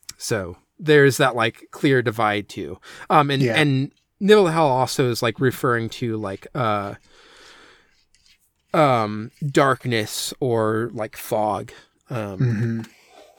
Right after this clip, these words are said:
Speaker 2: Yeah.
Speaker 1: So.
Speaker 2: So there we go. <laughs>
Speaker 1: Yeah.
Speaker 2: Um, even, even more on that. Uh, and, uh, but yeah, I,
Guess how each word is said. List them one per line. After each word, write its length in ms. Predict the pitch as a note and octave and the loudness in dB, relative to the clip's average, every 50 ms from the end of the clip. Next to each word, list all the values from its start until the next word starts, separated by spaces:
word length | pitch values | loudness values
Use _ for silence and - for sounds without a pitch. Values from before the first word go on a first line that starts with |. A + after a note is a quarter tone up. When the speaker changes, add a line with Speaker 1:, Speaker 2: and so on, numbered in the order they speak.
| - - _ _ _ - - - - - - - _ _ _ - - - _ _ _ _ _ _ - - - - - _ _ _ _ _ _ _ _ _ - - _ _ _ _ - - - | -20 -20 _ _ _ -20 -20 -18 -18 -18 -20 -20 _ _ _ -20 -20 -20 _ _ _ _ _ _ -20 -20 -20 -20 -20 _ _ _ _ _ _ _ _ _ -20 -20 _ _ _ _ -20 -8 -6
Speaker 2:
Yeah. 240 | B2+ A2+ G#2 G#2 G#2 - _ | -6 -6 -6 -8 -12 -14 _
Speaker 1:
So. 400 | - - - - D3 C3+ B2 B2 | -8 -4 0 2 2 2 2 -2
Speaker 2:
So 40 | A#2+ - - - - _ _ _ - - - - - - | -6 -10 -18 -20 -20 _ _ _ -20 -20 -20 -10 0 2
there 120 | D#3+ D3+ | 4 6
we 120 | D3+ C#3+ | 6 4
go. 260 | C3 C3 A#2+ A2 A2 - | 4 2 0 -2 -6 -10
<laughs> 40 | - - - _ - - - A3+ - - - | -12 -14 -4 _ -2 6 6 6 6 6 2
Speaker 1:
Yeah. 260 | D3+ C3 A#2 G#2 G2+ - - - _ | 2 4 4 2 0 -4 -8 0 _
Speaker 2:
Um, 380 | F3 D#3+ D3+ C#3+ C3+ B2+ B2+ - - F#3+ | 6 8 8 8 6 4 0 0 4 6
even, 320 | F3+ F3 F#3+ F#3+ F#3+ F#3 | 8 10 10 8 8 8
even 220 | F#3+ F#3+ A3+ G3+ | 8 10 10 12
more 220 | F#3+ F#3 F#3 F3+ F3 | 12 12 12 12 12
on 160 | E3 D#3+ D3 | 10 8 6
that. 300 | C#3+ C#3+ C#3+ D3+ - - - - - - _ _ _ _ | 4 4 4 4 2 -4 -12 -20 -20 -20 _ _ _ _
Uh, 400 | D#3 D3 C#3+ C#3+ C3+ B2+ B2 A#2+ - - _ _ _ _ _ _ - | 6 6 8 8 6 4 2 -2 -4 -8 _ _ _ _ _ _ 2
and, 340 | F3+ D#3 D3 C#3+ C3+ C3+ C3 | 4 4 6 6 4 4 4
uh, 360 | C#3 C3+ C3 B2+ A#2+ A#2 C3 - - _ _ _ _ _ _ _ _ _ _ _ _ - | 4 4 4 2 0 -2 -4 -8 -12 _ _ _ _ _ _ _ _ _ _ _ _ 4
but 100 | D#3+ D3 | 4 4
yeah, 180 | C3 A#2 A#2 | 4 4 4
I, 100 | B2+ C#3 | 4 4